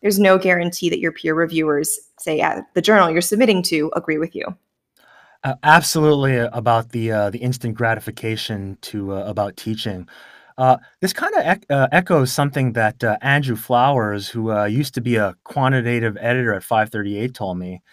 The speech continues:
Speaker 2: He said that, uh, when working at a news media outlet, like, especially one like five thirty-eight based in New York City,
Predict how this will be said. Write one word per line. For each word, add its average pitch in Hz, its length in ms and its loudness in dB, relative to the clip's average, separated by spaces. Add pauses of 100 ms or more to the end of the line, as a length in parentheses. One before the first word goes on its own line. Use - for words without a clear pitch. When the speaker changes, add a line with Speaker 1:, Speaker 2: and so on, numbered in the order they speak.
(300)
Speaker 2:
He 160 100 -4
said 214 260 -4
that, 180 280 4
uh, 127 260 8
when 120 180 2
working 175 260 0
at 131 100 4
a 113 60 2
news 135 480 2
media 110 300 -2
outlet, 98 400 -2 (100)
like, 104 220 -6 (280)
especially 139 380 -2
one 110 300 -2
like 104 200 -2
five 113 260 2
thirty-eight 104 460 -4
based 101 300 -8
in 95 60 -6
New 98 80 -6
York 98 180 -10
City, 107 420 -4